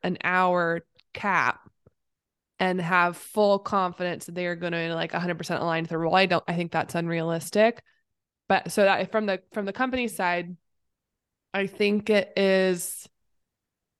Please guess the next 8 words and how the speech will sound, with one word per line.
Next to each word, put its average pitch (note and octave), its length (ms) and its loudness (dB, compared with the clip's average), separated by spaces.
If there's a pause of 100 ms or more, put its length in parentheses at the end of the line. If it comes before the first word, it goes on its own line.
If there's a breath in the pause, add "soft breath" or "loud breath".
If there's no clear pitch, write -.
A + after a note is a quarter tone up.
(440)
a F#3+ 80 -2
conundrum G#3+ 960 2 (920)
how F#3 960 2 (600)
much - 720 -6
time F#3+ 760 0
you F#3+ 280 -6
put F#3+ 420 4
into F3+ 840 -2